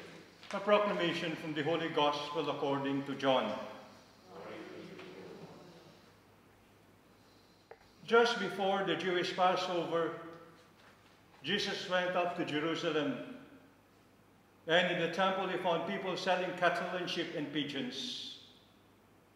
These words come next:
and the money changers sitting at their counters there. Making a whip out of some cord, he drove them all out of the temple, cattle and sheep as well.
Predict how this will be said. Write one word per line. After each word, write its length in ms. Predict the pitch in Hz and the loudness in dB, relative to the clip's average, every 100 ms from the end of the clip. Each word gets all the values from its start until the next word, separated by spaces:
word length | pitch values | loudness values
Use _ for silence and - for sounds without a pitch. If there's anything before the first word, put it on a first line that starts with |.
| - | -18
and 80 | 139 | -12
the 40 | 127 | 2
money 280 | 156 160 165 - | 4 6 4 0
changers 480 | 185 185 180 180 | 0 0 0 -2
sitting 320 | - 180 165 175 | 2 2 2 0
at 100 | 170 | 0
their 180 | 156 147 | 0 2
counters 500 | 175 165 160 165 147 | 4 4 4 -2 -2
there. 300 | 135 143 110 110 - - - - - - - - - - - - - - - - - - | 2 4 4 -2 -8 -12 -18 -20 -20 -20 -20 -20 -20 -20 -20 -20 -20 -20 -20 -20 -20 -2
Making 560 | 214 254 247 254 247 190 | 8 8 8 6 4 4
a 100 | 165 | 4
whip 300 | 202 208 185 | 6 4 6
out 200 | 185 185 | 4 4
of 160 | 185 | -2
some 260 | - 156 151 | 0 0 0
cord, 320 | 160 180 185 180 - - - - - - - - - - | 2 2 2 -2 -8 -12 -16 -20 -20 -20 -20 -20 -20 -20
he 180 | - 139 | -8 -6
drove 300 | 135 190 190 | -2 -2 0
them 220 | 196 170 170 | 0 0 4
all 300 | 202 214 208 | 6 6 8
out 320 | 185 185 185 | 8 8 4
of 120 | 170 | -2
the 80 | 165 | -4
temple, 440 | - 151 139 139 - - - - - - - - - - - | 0 0 0 -4 -6 -12 -18 -20 -20 -20 -20 -20 -20 -20 -6
cattle 320 | 165 151 160 | 2 2 2
and 180 | 143 139 | -2 -4
sheep 260 | - 139 131 | -6 -8 -8
as 160 | - | -8
well. 240 | 151 117 | -4 -4